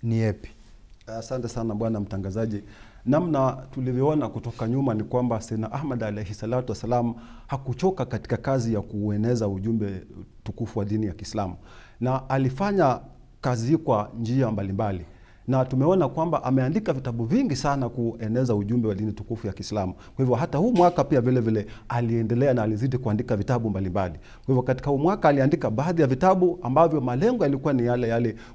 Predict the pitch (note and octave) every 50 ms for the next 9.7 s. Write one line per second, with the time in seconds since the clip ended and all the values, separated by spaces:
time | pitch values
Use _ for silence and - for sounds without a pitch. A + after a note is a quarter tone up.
0 | - - C3 B2+ B2 C#3 F3 F3+ D3 C#3 C#3 B2 - - F#3+ - F#3 E3+ C#3+ B2
1 | A#2+ A#2 A#2+ A#2+ C3 B2+ B2+ D#3 F3+ F#3 F#3 G3 F#3+ F#3 - - - - - -
2 | C3+ B2 B2+ C3+ C#3 B2+ B2 - - - - C3 B2+ A#2+ C#3 E3+ F#3 F#3 E3 C#3+
3 | A2 G#2 G#2 B2 E3 F3+ E3 C3+ B2+ - - - B2+ C3+ E3 D#3 C#3 C3 C3 E3+
4 | E3+ E3+ D3 - D3 - F3 F3 E3 C#3 C#3 D#3 F3 F3 F3 D#3 D3+ C#3 C#3 -
5 | D3 D3 D3 - - - - - - D3+ E3+ D#3 C#3 B2+ C#3 C#3 C3 B2+ C3 A#2+
6 | A#2+ C3 C#3+ C3 A#2+ A2 G#2+ A2+ A#2+ B2 A#2 A2 G#2 G2+ - - A#2 - - G#2
7 | G#2+ A2 G#2 G2+ - A2 G#2 F#2+ F2 F#2+ F#2+ F2+ - - - - - C#3 C3+ C#3
8 | D3+ A3+ C#4 B3+ A#3 F#3 D#3 D3 C#3 D#3 G#3 A3 G3 D#3 C3 B2+ C3+ C#3+ D#3 D3
9 | C3 A#2 A2+ A2+ C3 C#3 B2+ A2 G#2+ B2+ - - A2+